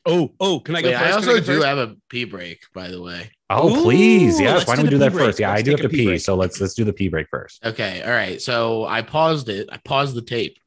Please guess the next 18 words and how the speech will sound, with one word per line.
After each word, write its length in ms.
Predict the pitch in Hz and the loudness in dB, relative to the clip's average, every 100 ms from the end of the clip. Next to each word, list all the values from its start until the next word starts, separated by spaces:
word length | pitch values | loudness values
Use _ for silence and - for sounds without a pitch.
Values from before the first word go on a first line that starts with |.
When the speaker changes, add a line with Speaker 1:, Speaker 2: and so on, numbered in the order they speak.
| _ _ | _ _
Speaker 3:
<laughs> 440 | _ _ _ _ 110 | _ _ _ _ 2
Speaker 2:
when, 680 | 135 240 277 101 104 110 - | 4 4 2 -2 -10 -12 -12
when 380 | 107 107 107 104 | -4 -4 -2 -4
Gus, 480 | 104 127 120 - - - | -2 0 -2 -8 -12 -6
or 120 | 104 | -2
not 180 | 113 104 | -2 -2
Gus, 240 | 80 82 | -6 -8
when 100 | 101 | -10
Sean 560 | 98 - 120 110 98 98 _ _ _ _ _ | -10 -4 -2 -2 -4 -10 _ _ _ _ _
was 160 | 101 98 | -10 -8
sitting 420 | - 147 139 123 | 0 2 2 0
at 140 | 110 | -4
his 240 | 104 110 98 | -4 -6 -6
new 180 | 113 117 | -6 -6
desk 560 | 101 117 104 - - - _ | -4 -6 -4 -8 -12 -20 _
at 160 | - 95 | -18 -14
the 80 | 98 | -10
newspapers. 880 | 101 104 - 87 - 55 - - | -6 -6 -6 -8 -8 -14 -14 -16